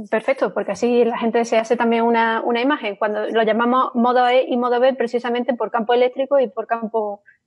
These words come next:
y por campo, eh, por campo magnético, ¿no? O sea, es, es haciendo esa, esa analogía con, con campo eléctrico y magnético.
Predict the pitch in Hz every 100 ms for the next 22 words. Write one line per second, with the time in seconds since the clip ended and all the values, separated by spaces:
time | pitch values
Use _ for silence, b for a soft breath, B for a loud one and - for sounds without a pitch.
0 | _ 240 208 208 214 214 202 226 226 220
1 | - 220 226 226 233 208 202 208 214 240
2 | 294 _ 208 214 190 220 226 - 226 226
3 | 226 247 220 226 226 226 214 214 247 247
4 | 233 220 202 220 190 185 202 202 196 -
5 | 202 214 202 214 214 214 214 208 208 190
6 | 175 - _ -